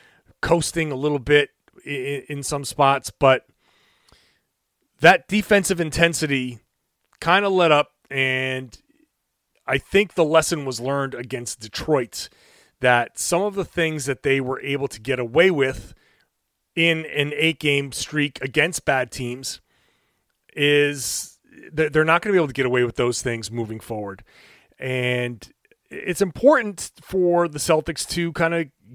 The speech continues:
get that lesson every once in a while and, and understand that things aren't gonna come as easy as they have. And like I said in the first segment,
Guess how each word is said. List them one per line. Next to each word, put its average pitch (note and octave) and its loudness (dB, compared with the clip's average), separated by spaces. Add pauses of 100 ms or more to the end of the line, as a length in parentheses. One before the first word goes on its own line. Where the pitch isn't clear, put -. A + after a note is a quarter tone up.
get - -2
that D3+ 4
lesson C#3+ -2
every C#3 -2
once C3+ -4
in C#3+ -6
a C3 -6
while B2 -2 (340)
and, B2+ -6
and C3+ -6
understand C#3 -4
that A#2+ -10
things C#3 -4
aren't C3+ -2
gonna C3 -8
come C#3+ -2
as B2 -4
easy C3+ -6 (380)
as C3 0
they C#3 0
have. C#3+ 2
And C3 -4
like C3+ -12
I E3 0
said A#3+ 2
in B3+ 0
the F3 -2
first G3+ 2
segment, C3 0